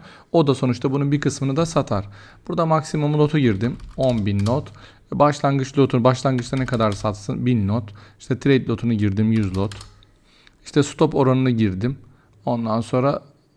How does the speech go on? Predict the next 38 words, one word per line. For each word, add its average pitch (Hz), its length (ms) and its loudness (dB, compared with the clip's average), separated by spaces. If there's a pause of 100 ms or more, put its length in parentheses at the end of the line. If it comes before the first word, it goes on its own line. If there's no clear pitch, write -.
(160)
veya 127 380 4
zarar 131 500 4
stop - 540 -4
şeyini 117 300 0
buradan 123 260 0
seçebiliyorsunuz. 113 920 -2 (500)
Ee, 131 40 -4 (240)
buradan 113 440 -2
işte - 240 -4
ne 123 80 2
kadarı, 117 500 2 (500)
e, 123 160 0
bin 127 160 2
dolar 104 280 2
mı 101 160 0
artık 98 300 -8
dolar 107 220 2
olarak 95 340 -2 (120)
bu? 113 140 -2
Bin 120 180 0
dolar 107 280 0 (440)
ederse 107 400 0
stop 104 300 -6
olacak 101 400 -4
vesaire. 117 400 -4
Buradan 113 280 0
da 110 80 0
stopunuzu 110 440 -4
ayarlayabilirsiniz. 113 800 0
Buradan 131 260 2
trade 131 280 0
adımını 113 400 0
ikiye 117 300 -2
bir 117 120 0
yapabilirsiniz 117 840 -2
veya 113 300 -2
dörde 113 320 0
iki 127 320 -4